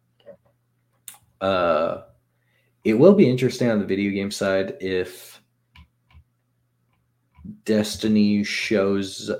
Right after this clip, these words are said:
if Destiny gets removed from the Xbox, because I believe it's currently multi-platform.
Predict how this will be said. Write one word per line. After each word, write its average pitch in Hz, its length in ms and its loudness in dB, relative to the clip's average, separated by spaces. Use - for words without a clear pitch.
if 104 220 -4
Destiny 104 340 -4
gets 98 260 -6
removed 98 500 -4
from 104 260 -2
the 95 100 -2
Xbox, - 760 -6
because 95 200 -6
I 95 60 -2
believe 98 380 -2
it's - 260 -8
currently 90 340 -6
multi-platform. 90 800 -6